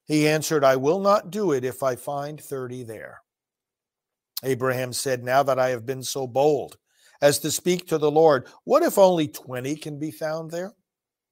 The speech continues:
He said, "For the sake of twenty, I will not destroy it." And then he said, "May the Lord not be angry, but let me speak just once more.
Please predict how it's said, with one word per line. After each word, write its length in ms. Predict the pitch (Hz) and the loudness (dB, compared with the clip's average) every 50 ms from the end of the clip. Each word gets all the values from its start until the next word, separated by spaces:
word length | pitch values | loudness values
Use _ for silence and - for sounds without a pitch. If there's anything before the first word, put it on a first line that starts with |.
| _ _ _ _ _ _ _ _ _ | _ _ _ _ _ _ _ _ _
He 140 | _ 143 143 | _ -4 -4
said, 280 | - - 160 147 143 123 | 0 4 4 4 4 2
"For 120 | - 147 | -2 -4
the 120 | 135 139 | -4 -4
sake 320 | 131 - - 151 151 147 147 | -2 0 2 2 2 0 -2
of 140 | 180 165 - | -6 -8 -8
twenty, 400 | - - 226 247 240 190 139 120 | -4 -2 0 0 0 0 -2 -2
I 120 | 113 120 | -2 -4
will 280 | 117 117 143 185 208 214 | -4 -4 -4 -4 -2 -2
not 260 | 208 208 208 214 208 | -2 -2 -2 -2 -4
destroy 440 | - 208 185 - - 202 202 190 127 | -6 -10 -8 -6 -4 -4 -4 -4 -4
it." 160 | - - - _ _ _ _ _ _ _ _ _ _ _ _ _ _ _ _ _ _ _ _ _ _ _ _ _ - | -8 -12 -18 _ _ _ _ _ _ _ _ _ _ _ _ _ _ _ _ _ _ _ _ _ _ _ _ _ -18
And 140 | 120 117 117 | -14 -2 0
then 160 | 139 151 160 | 2 2 2
he 120 | 170 185 | 2 0
said, 360 | 175 - - 156 143 135 127 | -2 0 4 4 4 4 4
"May 160 | 127 131 131 127 | 2 0 -2 0
the 120 | 131 131 | 0 2
Lord 280 | 131 143 165 170 160 147 | 4 6 6 6 4 4
not 240 | 147 147 147 147 | 4 2 2 2
be 180 | 151 143 135 131 | 0 -2 0 0
angry, 360 | 131 135 139 143 139 151 156 | 0 0 -2 -4 -6 -6 -4
but 160 | 131 127 117 | -4 -4 -4
let 180 | 117 123 131 135 | -2 -4 -4 -4
me 140 | 143 131 120 | -6 -8 -8
speak 360 | - - - 143 139 135 - | -8 -8 -8 -8 -8 -8 -8
just 300 | - 139 131 127 - - | -6 -6 -6 -6 -6 -6
once 280 | 127 123 123 123 - - | -4 -4 -4 -6 -8 -10
more. 360 | 117 107 101 85 76 - | -8 -8 -8 -8 -10 -14